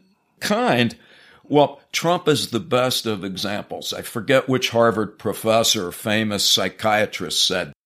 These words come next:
"I will no longer have to work very hard to talk about pathological narcissism. I will show them five minutes of Donald Trump at random, and that will do the trick." Because here's somebody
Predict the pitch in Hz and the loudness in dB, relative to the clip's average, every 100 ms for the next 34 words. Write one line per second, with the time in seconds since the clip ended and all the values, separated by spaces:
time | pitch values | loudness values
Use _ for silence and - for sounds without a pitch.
0 | _ _ _ - 95 98 110 101 113 117 | _ _ _ -4 -2 0 0 2 2 0
1 | 123 117 120 107 104 101 98 107 98 - | 0 0 0 0 -2 -2 2 2 2 -2
2 | 107 92 95 104 92 87 101 101 101 90 | -2 0 2 2 0 0 4 4 2 0
3 | 104 98 82 80 _ _ _ - 101 - | 2 2 0 -6 _ _ _ -6 -6 0
4 | 107 107 107 92 101 98 - 104 95 92 | 2 2 2 2 2 2 2 2 2 0
5 | 95 90 92 - 92 92 123 131 - 110 | -2 -2 -6 -8 -6 -4 -2 0 -2 -4
6 | 85 95 92 _ _ _ _ - 113 139 | -4 -4 -6 _ _ _ _ -2 0 2
7 | 123 - 131 131 123 113 - 120 113 101 | 2 4 6 6 6 2 2 4 4 4
8 | 104 104 87 - - - - 101 95 - | 0 -4 -4 -6 -4 -4 -2 0 0 0
9 | 104 90 92 92 - 95 87 _ - 98 | -4 -4 -8 -10 -6 -4 -6 _ -4 0
10 | 90 85 - 92 101 123 90 87 - _ | 0 -2 -6 -2 2 2 0 -6 -8 _
11 | _ _ _ - 117 113 113 104 107 113 | _ _ _ -2 0 2 0 0 2 2
12 | 113 113 101 110 98 80 - 160 117 - | 2 -2 0 0 -2 -2 -4 2 2 0
13 | - - 120 - 135 151 - 147 131 120 | -8 -2 0 0 2 4 4 4 4 6
14 | 110 98 | 4 0